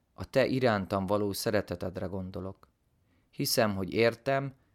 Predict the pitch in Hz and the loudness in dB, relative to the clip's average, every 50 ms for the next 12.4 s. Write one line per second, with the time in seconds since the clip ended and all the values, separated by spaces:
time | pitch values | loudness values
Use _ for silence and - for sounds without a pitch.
0 | _ _ _ _ _ - - - - 131 139 135 120 110 110 113 117 117 110 95 | _ _ _ _ _ -12 -10 -8 -4 -2 -2 0 2 2 2 2 2 2 2 0
1 | 104 101 98 95 95 95 87 - 98 104 104 101 98 98 95 95 - - 95 98 | 0 0 0 0 -2 -2 -4 0 4 6 6 8 6 4 2 -2 -2 -4 -4 -4
2 | 98 - - 104 98 95 95 95 92 90 92 95 95 - - _ _ _ _ _ | -4 -4 -4 -4 -4 -4 -4 -6 -6 -6 -6 -8 -8 -12 -16 _ _ _ _ _
3 | _ _ _ _ _ _ - - - - 117 117 110 101 92 95 - - - 95 | _ _ _ _ _ _ -16 -12 -4 2 4 4 4 4 2 -2 -8 -6 -6 -6
4 | 90 - - 101 95 95 92 95 101 92 98 98 95 95 - - - - 104 98 | -6 -4 -4 -4 -4 -2 -2 -2 -2 -2 -2 -4 -4 -6 -8 -8 -8 -6 -6 -6
5 | 95 95 - - - - 101 98 - 107 _ _ _ _ _ _ _ _ _ _ | -6 -8 -10 -12 -12 -10 -10 -10 -10 -12 _ _ _ _ _ _ _ _ _ _
6 | _ _ _ _ _ - - 117 123 120 - 123 117 - - 127 143 147 147 156 | _ _ _ _ _ -4 -2 0 0 2 2 2 2 2 4 4 4 4 4 2
7 | 147 127 143 135 - 123 113 123 131 143 147 135 131 123 113 113 110 107 107 107 | 2 2 2 0 0 -2 0 2 0 0 2 2 2 2 2 4 4 4 4 4
8 | 123 127 131 127 - - 120 113 113 113 113 120 135 147 - - - 117 113 110 | 2 2 2 2 2 2 2 4 4 2 0 -2 -2 -4 -4 -4 -2 -2 0 0
9 | 104 - 101 - - 131 123 113 135 135 127 120 - - - 107 98 - - 101 | 2 0 -2 0 2 0 0 2 2 2 2 0 -2 -4 -2 -2 -2 -2 -2 -6
10 | 95 - - 123 123 - 110 101 95 - - 101 95 90 - - 127 110 104 98 | -6 -4 -6 -6 -2 2 2 2 2 0 -2 -4 -4 -2 -2 0 2 2 2 2
11 | - 95 90 - 98 90 92 95 95 - - 104 95 98 95 90 92 101 98 95 | 0 -4 -6 -6 -8 -8 -6 -8 -8 -6 -6 -6 -4 -4 -6 -4 -4 -4 -4 -4
12 | 92 98 95 95 92 95 95 92 | -4 -4 -6 -6 -6 -8 -10 -12